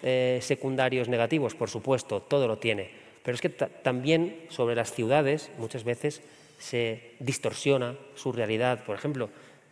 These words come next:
¿cuánto se está hablando ahora mismo del movimiento de ocupas, de todo este ruido que se está generando? Se está dando una impresión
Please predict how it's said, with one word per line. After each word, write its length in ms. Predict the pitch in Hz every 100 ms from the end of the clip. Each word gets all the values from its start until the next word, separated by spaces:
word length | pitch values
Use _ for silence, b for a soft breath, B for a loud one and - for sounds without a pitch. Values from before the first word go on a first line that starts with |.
| B B _ _ -
¿cuánto 300 | 123 135 170
se 80 | 151
está 160 | -
hablando 340 | 139 147 139 135
ahora 140 | 123
mismo 340 | 127 123 127 120
del 120 | 117
movimiento 680 | 117 113 113 120 117 117
de 80 | 110
ocupas, 800 | 110 - 127 131 - 123 123 113
de 140 | 113 113 B B B B -
todo 160 | 143
este 240 | 175 - 165
ruido 460 | 127 131 139 135
que 100 | 127
se 60 | 120
está 160 | 113 123
generando? 560 | 127 113 113 123 165 - B B B B
Se 160 | - 131
está 180 | - 175
dando 220 | 190 185
una 100 | 170
impresión 540 | 151 147 139 117 101